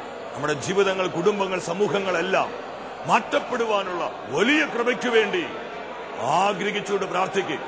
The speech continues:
ഹല്ലേലൂയ, ഹല്ലേലൂയ, ഹല്ലേലൂയ. ഇരുകരങ്ങളും കർത്താവിന്റെ മുൻപിലേക്ക് ഉയർത്തിപ്പിടിച്ച് ആഴമായ വിശ്വാസത്തോടെ പ്രാർത്ഥിക്ക്. പരിശുദ്ധാത്മാവിനെ വിളിച്ച് പ്രാർത്ഥിക്കാം, ആത്മാവിനെ വിളിച്ച് പ്രാർത്ഥിക്കാം. സഭയിൽ, കുടുംബങ്ങളിൽ, ദേശങ്ങളിലെല്ലാം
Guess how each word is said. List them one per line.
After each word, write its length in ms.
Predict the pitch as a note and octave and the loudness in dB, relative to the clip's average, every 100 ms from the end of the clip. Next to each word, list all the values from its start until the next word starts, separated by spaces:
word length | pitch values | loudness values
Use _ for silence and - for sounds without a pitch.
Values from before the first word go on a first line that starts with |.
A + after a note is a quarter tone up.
| - | -2
ഹല്ലേലൂയ, 500 | D3+ D#3+ E3 F3 E3+ | 0 2 2 4 4
ഹല്ലേലൂയ, 640 | - - F3 F3+ F#3 F3 | 2 0 0 2 4 2
ഹല്ലേലൂയ. 600 | A#2+ C#3+ F#3 F#3+ F#3 D#3 - - - - - | 2 2 2 2 4 2 0 -6 -8 -8 -2
ഇരുകരങ്ങളും 680 | A3+ C#4+ B3 A3+ G#3 G3 F3 - - - | 2 4 4 2 0 -2 -2 -6 -8 -4
കർത്താവിന്റെ 520 | D3+ D3 F#3 G3 G3 | -2 2 2 2 0
മുൻപിലേക്ക് 440 | F#3+ G#3 G3+ G#3 F#3 | -2 -2 2 2 2
ഉയർത്തിപ്പിടിച്ച് 800 | F3+ G#3+ A3 G#3 G#3+ G#3+ G#3 D#3+ - - - - - - - | 2 2 0 0 0 2 -2 -2 -6 -8 -8 -8 -8 -8 0
ആഴമായ 420 | F3+ A3+ A#3 A3+ | 2 2 2 2
വിശ്വാസത്തോടെ 720 | A3 - A3+ A#3+ A3+ A3+ G#3+ | 2 0 0 2 0 0 -2
പ്രാർത്ഥിക്ക്. 580 | G#3 G3 G3+ G3+ F3 D#3+ B2 - - - | 0 0 0 -2 -2 -2 -2 -6 -6 0
പരിശുദ്ധാത്മാവിനെ 720 | F3 G#3+ C#4 G3 B3+ A#3+ A#3 | 2 2 0 4 4 2 -2
വിളിച്ച് 240 | A3+ - | -2 -4
പ്രാർത്ഥിക്കാം, 560 | G#3 G3+ G3 G3+ F3 C#3+ - - - D3 | 0 0 0 0 0 0 -2 -6 -4 0
ആത്മാവിനെ 500 | G#3+ G#3+ C4 C4+ C4 | 0 2 2 2 0
വിളിച്ച് 260 | B3+ A3 | -2 -2
പ്രാർത്ഥിക്കാം. 600 | A3+ A3 A3 A3 G3 E3+ - - - - | 2 2 2 0 0 0 -2 -6 -6 -2
സഭയിൽ, 520 | E3+ G#3 G#3+ G#3 F#3 - - | 0 2 2 0 -2 -4 -4
കുടുംബങ്ങളിൽ, 520 | G3 B3 B3 A3+ A3 | -2 2 2 2 0
ദേശങ്ങളിലെല്ലാം 840 | D3+ A3 A3+ A3+ A#3 A3 G#3 A3+ | 2 0 2 0 2 2 2 0